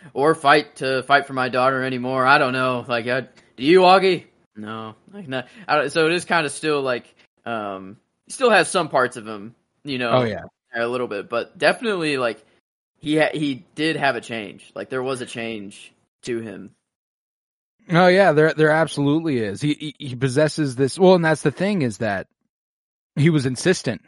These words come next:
Speaker 2: prior, you know? It was,
Speaker 1: Mm.
Speaker 2: "We are going to, we are going
Speaker 1: Ah.
Speaker 2: to dig your mother up, and we are going to do this." Uh, after it, he's like, "Man, nothing, I don't care.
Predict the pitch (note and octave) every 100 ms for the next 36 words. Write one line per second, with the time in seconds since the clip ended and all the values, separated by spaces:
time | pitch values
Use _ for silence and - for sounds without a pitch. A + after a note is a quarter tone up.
0 | _ _ _ _ - B2 F#2+ C2 - _
1 | _ _ _ B2 B2+ B2+ C#3 D3+ D3 _
2 | C#3 C#3 B2 A#2 G#2+ - - _ _ D3
3 | D3+ C#3+ B2+ D3+ C#3+ D3 D3+ D3+ C#3+ B2+
4 | C#3 A#2+ - - C3+ C3 A#2 C#3+ D3+ C#3+
5 | C3+ B2+ A#2 - _ C#3+ B2 A2+ B2 B2
6 | A#2+ A2 A#2 A2 A2 A#2 G#2 G#2+ C3+ C#3+
7 | C3 B2 A2+ A2+ A2+ G#2 A#2+ F#2+ D#2 -
8 | - _ _ _ _ _ _ _ B2 A2+
9 | F2+ C#2 - _ _ _ _ _ _ _
10 | _ _ _ - D3 F#3+ - C#3 B2 A#2+
11 | A#2+ B2+ A#2 - _ D#3 _ _ _ _
12 | _ - D#3 G#3+ G#3 G3+ G3+ G3 _ -
13 | F3 G#3+ C#3+ D3 F3+ D3+